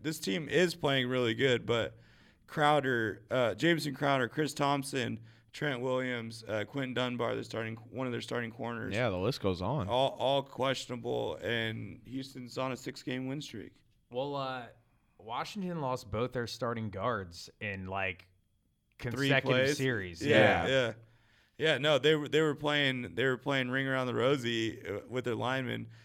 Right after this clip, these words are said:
Speaker 1: switching guards, the
Speaker 2: And they were
Speaker 1: tackles,
Speaker 2: still
Speaker 1: and
Speaker 2: able to beat the Falcons.
Speaker 1: Yeah.
Speaker 2: But, I mean, I just don't think anybody thought that both of these teams were gonna be six and three going into this game.
Speaker 3: Wait, I thought, uh,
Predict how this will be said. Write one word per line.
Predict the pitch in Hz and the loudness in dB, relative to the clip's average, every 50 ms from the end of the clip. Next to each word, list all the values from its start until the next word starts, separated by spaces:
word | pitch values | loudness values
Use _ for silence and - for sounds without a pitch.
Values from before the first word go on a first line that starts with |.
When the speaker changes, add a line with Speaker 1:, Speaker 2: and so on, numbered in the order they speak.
| - _ _ | -20 _ _
Speaker 1:
switching | - - - 143 143 139 139 120 117 | -18 -10 -6 -6 -6 -4 -6 -8 -6
guards, | 113 120 123 127 123 120 117 | -2 2 4 4 4 2 0
the | 123 113 107 - 117 | -6 -8 -4 0 0
Speaker 2:
And | 117 120 120 120 | 2 4 4 6
they | 123 127 | 8 8
were | 131 127 | 8 8
Speaker 1:
tackles, | 117 117 | 6 4
Speaker 2:
still | - 131 139 139 | 4 6 8 8
Speaker 1:
and | 127 | 8
Speaker 2:
able | 117 107 110 | 6 6 2
to | 104 | 0
beat | 95 104 101 - | 0 0 -2 -2
the | 101 | -4
Falcons. | - - 98 87 87 - - 82 85 - - - - - | -2 0 0 0 -2 -4 -8 -10 -10 -12 -14 -16 -14 -10
Speaker 1:
Yeah. | 95 113 110 95 85 98 110 - - - _ _ _ _ _ _ - _ _ _ | -6 -4 -4 -4 -4 -6 -8 -12 -18 -20 _ _ _ _ _ _ -20 _ _ _
Speaker 2:
But, | - 117 113 104 98 - - | 2 4 6 6 6 4 2
I | - 117 | 2 2
mean, | 123 120 117 110 104 - - - | 4 4 2 2 0 -4 0 4
I | 110 127 | 4 6
just | 143 151 143 - | 6 4 4 4
don't | - 123 120 113 - | 4 4 4 2 0
think | - 120 113 107 98 - - | -2 -2 -2 -2 -4 -4 -2
anybody | 113 113 117 117 104 113 110 107 104 104 98 - - - _ _ _ - - | 0 0 2 2 2 4 4 4 2 0 -2 -6 -12 -20 _ _ _ -20 -20
thought | - - - 117 110 107 98 - - 95 | -20 -2 4 6 6 6 6 4 0 -2
that | 101 92 85 - - - - - 92 92 - - | -2 -2 -2 -4 -8 -12 -16 -16 -16 -14 -2 2
both | 117 117 120 117 - - | 6 6 6 6 4 0
of | 107 95 85 | -4 -4 -4
these | 101 98 90 - - | -4 -6 -6 -6 -10
teams | - - 104 92 92 87 87 - | -8 -6 -6 -6 -6 -8 -8 -8
were | 101 98 | -8 -6
gonna | 92 98 92 90 | -4 -4 -4 -4
be | 92 92 | -6 -6
six | - - - 104 95 - - | -6 -4 -4 -4 -4 -6 -8
and | 95 90 - | -10 -10 -8
three | - 95 92 90 87 | -8 -8 -6 -6 -6
going | 82 95 92 90 90 87 | -6 -6 -6 -4 -4 -6
into | 87 87 85 | -6 -8 -8
this | 82 85 82 - | -8 -8 -10 -8
game. | - 82 76 69 58 52 - - - _ _ - | -10 -10 -10 -10 -10 -14 -16 -20 -20 _ _ -2
Speaker 3:
Wait, | 185 214 202 | 0 0 0
I | 143 131 | 0 -2
thought, | 143 - - 277 311 320 294 | -2 -2 0 0 0 0 -2
uh, | 277 254 226 208 180 156 143 135 | -4 -4 -4 -4 -4 -4 -6 -6